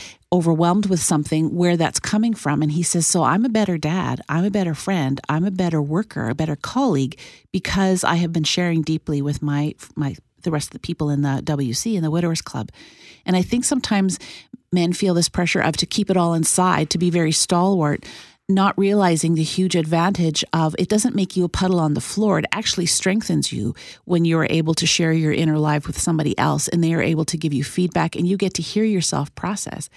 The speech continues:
It changes who you are, um, in ways that often, like you said, um, Brett, is that our culture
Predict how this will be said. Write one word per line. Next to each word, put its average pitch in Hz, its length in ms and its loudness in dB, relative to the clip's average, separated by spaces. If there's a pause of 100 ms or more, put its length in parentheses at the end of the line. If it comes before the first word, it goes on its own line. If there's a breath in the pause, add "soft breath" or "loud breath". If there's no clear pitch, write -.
(320 loud breath)
It 196 120 -2
changes 311 400 0
who 214 100 0
you 165 280 2
are, - 260 2 (560 loud breath)
um, 170 200 2
in 185 240 0
ways 190 260 2
that 190 180 2
often, 185 500 0
like - 480 -2
you 185 100 2
said, 180 520 -2
um, 160 380 0 (800)
Brett, 165 200 0
is 165 140 0
that 175 160 0
our 160 160 -2
culture 190 600 -2